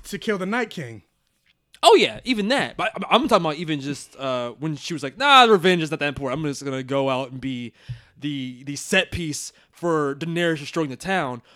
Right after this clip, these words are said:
Speaker 2: What if she fought with the Hound? And what if, 'cause, 'cause at that point, the Hound's revenge even was like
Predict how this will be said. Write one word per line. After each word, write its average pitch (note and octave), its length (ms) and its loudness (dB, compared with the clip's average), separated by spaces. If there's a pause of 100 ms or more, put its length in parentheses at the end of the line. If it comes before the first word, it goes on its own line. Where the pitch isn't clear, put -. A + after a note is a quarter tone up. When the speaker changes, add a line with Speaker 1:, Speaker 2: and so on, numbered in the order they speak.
(160)
Speaker 2:
What G3 320 8
if D4+ 120 2
she - 180 -2
fought A3+ 460 2 (220)
with C#3 420 2
the D#3 140 -2
Hound? G2 420 -14 (560)
And F#3 160 2
what A3+ 180 12
if, D4 180 4
'cause, - 200 -2 (140)
'cause C4 100 6
at D#4 40 6
that G#4+ 100 2
point, C#4+ 280 2
the F#3 100 2
Hound's A#3 340 0
revenge F3+ 420 0
even D3+ 320 -2
was D#3 140 -2
like D3+ 260 -2